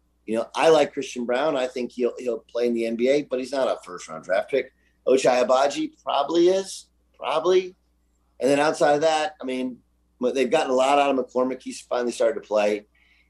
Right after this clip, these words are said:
And then out of the point guard position, like, that's really by default. But, but the one point that probably hasn't been made enough is you basically added a player over the last month. Remy Martin had nothing to do with the rest of the season. I mean, it was,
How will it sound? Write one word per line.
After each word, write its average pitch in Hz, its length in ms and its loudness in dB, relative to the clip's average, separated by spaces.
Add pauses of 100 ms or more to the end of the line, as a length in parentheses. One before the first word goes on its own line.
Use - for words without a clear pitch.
(160)
And 127 160 2
then 143 180 4
out 139 160 2
of 135 60 -2
the - 60 -10
point 196 180 -2
guard 151 160 2
position, 123 640 -2
like, 104 160 -10
that's 151 240 0
really 143 160 2
by 117 160 4
default. 170 540 -4 (680)
But, 123 280 0
but - 120 0
the 123 80 2
one 175 280 0
point 180 260 0
that 139 180 -2 (520)
probably 131 240 0
hasn't 127 240 0
been 127 100 0
made 113 140 -2
enough 101 280 -6
is 82 360 -8 (680)
you 101 140 2
basically - 560 2
added 117 280 2
a 98 80 2
player - 460 0 (400)
over 87 140 0
the 85 60 0
last 76 260 -4
month. - 180 -14 (640)
Remy 165 240 4
Martin 131 380 2
had 101 280 -8
nothing 123 380 -2
to 101 100 -8
do 98 180 -2
with 85 180 -4
the 82 80 -10
rest 85 260 -6
of - 60 -20
the - 60 -14
season. - 360 -10 (420)
I 90 60 -6
mean, 107 80 4
it 123 40 6
was, - 240 2